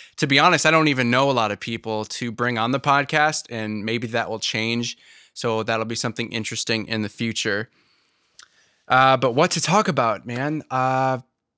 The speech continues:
ataraxia, the name is a Greek word. I suggest, uh, looking into it. It's the unperturbed,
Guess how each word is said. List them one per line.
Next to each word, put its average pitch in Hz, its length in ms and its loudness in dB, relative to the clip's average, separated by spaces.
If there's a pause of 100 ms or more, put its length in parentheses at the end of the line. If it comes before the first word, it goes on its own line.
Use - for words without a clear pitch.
ataraxia, 135 800 2
the 117 80 -4
name 143 460 0
is 123 500 -2
a 131 80 -6
Greek 127 340 -4
word. 127 360 -4 (280)
I 113 120 -8
suggest, 120 680 -6
uh, 117 480 -2 (340)
looking 135 420 -2
into 131 320 0
it. 110 180 -2
It's - 440 -6 (640)
the 131 160 -4 (100)
unperturbed, 156 1400 0